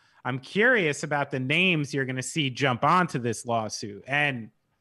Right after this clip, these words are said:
the names you're not going to see jump on, because I have a feeling your Leslie Frazier's, your Eric Bieniemy's, the people who are taking a lot of interviews and are on the cusp of potentially getting a job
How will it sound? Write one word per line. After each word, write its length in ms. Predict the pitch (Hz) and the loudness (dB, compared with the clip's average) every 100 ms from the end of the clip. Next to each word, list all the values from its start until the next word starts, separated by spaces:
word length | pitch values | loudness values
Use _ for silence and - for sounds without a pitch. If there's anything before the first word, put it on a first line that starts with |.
| - | -4
the 80 | |
names 360 | 156 160 156 143 | 0 2 0 -2
you're 140 | 139 | -4
not 460 | 117 107 135 208 123 | -4 0 4 4 2
going 260 | 131 120 113 | 0 0 -2
to 80 | |
see 220 | 123 - 113 | -4 -4 -2
jump 320 | 127 110 127 | -2 -2 0
on, 240 | 117 110 | -2 -2
because 260 | 110 120 127 | -6 -6 0
I 80 | 135 | 0
have 140 | 131 | 0
a 40 | |
feeling 680 | 123 - 196 190 156 143 135 - _ _ _ _ _ | -6 0 2 4 4 2 -2 -8 _ _ _ _ _
your 240 | 131 135 | 0 0
Leslie 380 | 131 143 131 123 | 2 2 0 -6
Frazier's, 760 | 104 - 190 190 156 170 165 147 | -2 2 4 4 0 -2 -2 -2
your 100 | 127 | 0
Eric 340 | 135 139 135 | 2 2 0
Bieniemy's, 840 | 131 135 160 160 156 156 156 - - _ _ | -2 2 2 4 2 2 -2 -8 -14 _ _
the 80 | - | -10
people 360 | - 180 170 147 | -4 -2 0 0
who 80 | 147 | 0
are 120 | 135 | -4
taking 480 | - 185 170 180 156 | -4 -2 0 0 2
a 40 | |
lot 220 | 143 139 | 4 4
of 100 | 139 | 2
interviews 540 | 147 147 135 143 139 127 | 2 2 2 2 2 2
and 160 | 127 - | -4 2
are 260 | 147 156 147 | 6 6 6
on 160 | 135 | 2
the 60 | 127 | -2
cusp 440 | - 147 135 - | 0 0 0 -4
of 100 | 123 | -4
potentially 480 | 147 139 139 127 131 | -4 -2 -4 -4 -6
getting 260 | 120 123 120 | -4 -4 -4
a 60 | |
job 520 | 107 143 165 143 120 | -4 2 4 4 2